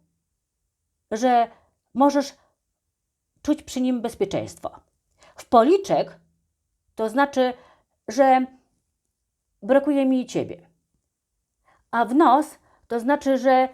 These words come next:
wierzy w ciebie. Jeżeli w rękę, to znaczy, że cię szanuje. Panowie, mam rację?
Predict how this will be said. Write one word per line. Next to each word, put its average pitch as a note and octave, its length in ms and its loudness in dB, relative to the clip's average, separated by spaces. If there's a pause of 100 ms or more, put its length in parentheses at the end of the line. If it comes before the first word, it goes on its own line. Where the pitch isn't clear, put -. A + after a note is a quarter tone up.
(420)
wierzy C#4 300 4
w E3 80 -4
ciebie. A2 340 -10 (1900)
Jeżeli B3 340 0
w A3+ 40 -2
rękę, C#4 580 2 (680)
to A#3+ 140 -4
znaczy, C4+ 440 0 (380)
że C#4+ 120 0
cię D4 120 0
szanuje. D4+ 600 0 (2000)
Panowie, C4 340 2
mam C4 180 2
rację? C4 540 0